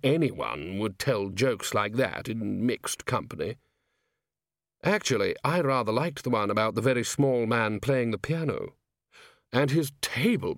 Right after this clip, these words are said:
manners, did you notice them?" "No, exactly." "And the smell, don't forget the smell." "Not so much bad as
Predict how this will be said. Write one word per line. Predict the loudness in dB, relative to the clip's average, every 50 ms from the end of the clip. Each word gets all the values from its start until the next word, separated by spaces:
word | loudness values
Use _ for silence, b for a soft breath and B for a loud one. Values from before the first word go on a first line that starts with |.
| -6 -8
manners, | -8 -10 -10 -12 -12 -12 -14 -4
did | -4 0 2
you | 4 4
notice | 4 4 4 2 2 0
them?" | 2 2 2 2 0 -2 -4 -6 _ _ _ _ _ _ _ _ _ _
"No, | 0 2 2 2 2 0 -4 -8 -12 -16 _ _
exactly." | 2 2 2 2 0 -4 -4 -4 -2 0 0 2 2 2 -2 -4 -4 -4 -4 -4 -4 -6 -8 _ _ _ _ _ _ _ _ _ _ _ _ _ _ _ _ _
"And | 2 4 4 2 2
the | 0 0 0
smell, | -2 0 0 0 0 0 -2 -2 0 0 0 0
don't | 2 2 2 2 2 -2 0
forget | 0 0 2 2 -2 0
the | -2 -2
smell." | -2 2 0 0 0 0 -2 -4 -4 -4 -6 -10 -14 _ _ _ _ _ _ B B B B B B B
"Not | 2 2 2 4
so | 4 2 4 4
much | 4 2 2 4
bad | 4 4 4 4 4 2 2 2
as | 0 0 -2 -2